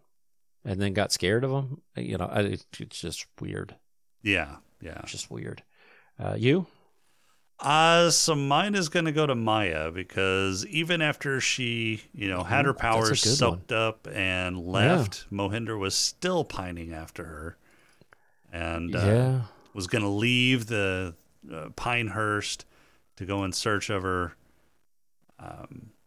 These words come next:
Speaker 1: Yeah.
Speaker 2: so yeah, she's getting, she's
Speaker 1: Okay.
Speaker 2: getting mine.
Speaker 1: All right. Uh, Purple Hippo for me. Uh, let's see, let's see, let's see. Hero Spirit Walk. <laughs>
Speaker 2: Okay.
Speaker 1: I mean, 'cause,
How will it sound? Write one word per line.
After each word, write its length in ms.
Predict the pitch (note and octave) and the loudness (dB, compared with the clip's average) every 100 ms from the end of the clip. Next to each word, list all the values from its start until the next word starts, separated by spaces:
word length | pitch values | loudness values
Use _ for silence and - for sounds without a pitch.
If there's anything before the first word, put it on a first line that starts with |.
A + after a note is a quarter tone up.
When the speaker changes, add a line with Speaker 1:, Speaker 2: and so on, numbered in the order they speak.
| _ _ _ - | _ _ _ 2
Speaker 1:
Yeah. 80 | A#2 | 4
Speaker 2:
so 140 | G2+ | 4
yeah, 180 | F2+ E2 - _ | 2 -2 -8 _
she's 280 | - - F#2+ | -10 -6 -4
getting, 300 | G#2 F2+ E2+ | -2 -4 -4
she's 260 | F2 - G#2 | -2 0 2
Speaker 1:
Okay. 120 | F#2 | 0
Speaker 2:
getting 160 | F2 | 0
mine. 240 | D#2+ D2+ D2+ _ _ _ _ _ _ _ _ _ _ | -4 -8 -12 _ _ _ _ _ _ _ _ _ _
Speaker 1:
All 80 | B2+ | -2
right. 220 | C3 B2 - _ - - - - _ - | 0 -2 -6 _ -20 -20 -20 -20 _ 2
Uh, 440 | C3+ C#3+ C#3 C3+ | 6 10 10 8
Purple 520 | B2 - F#3 F#3 G3 | 4 0 0 2 0
Hippo 460 | C3+ A2+ - F#3+ F#3 | 2 0 0 4 4
for 240 | D#3+ - | 2 0
me. 580 | A2+ B2+ F3 A#3 C#4 C#4+ - | 2 2 2 2 0 -4 -6
Uh, 400 | D2+ D2+ D#2 D#2 - | -2 0 2 0 -2
let's 220 | D2+ - | -4 -2
see, 260 | - - - | -4 -4 -6
let's 240 | - - | -8 -8
see, 160 | - - | -8 -8
let's 240 | F2+ - | -8 -8
see. 380 | - - - - - - _ | -8 -8 -10 -14 -20 -20 _
Hero 300 | - F3 F3+ | 4 8 8
Spirit 400 | D3+ - E3 A2 | 8 6 6 6
Walk. 340 | G2 F2+ - - _ _ _ _ _ _ _ _ | 4 0 -4 -20 _ _ _ _ _ _ _ _
<laughs> 40 | - - - - - - - - C#3+ - - - | -18 -18 -14 -8 -8 -8 -20 -18 -18 -14 -14 -12
Speaker 2:
Okay. 580 | - - - - - - _ _ _ _ - - - _ - - - | -10 -10 -8 -12 -10 -12 _ _ _ _ -20 -20 -20 _ -18 -14 -2
Speaker 1:
I 100 | G#2 | 0
mean, 340 | G#2 G#2 G2+ F#2+ | 4 4 2 0
'cause, 540 | - A2 F#2 - - | 2 4 4 -2 -4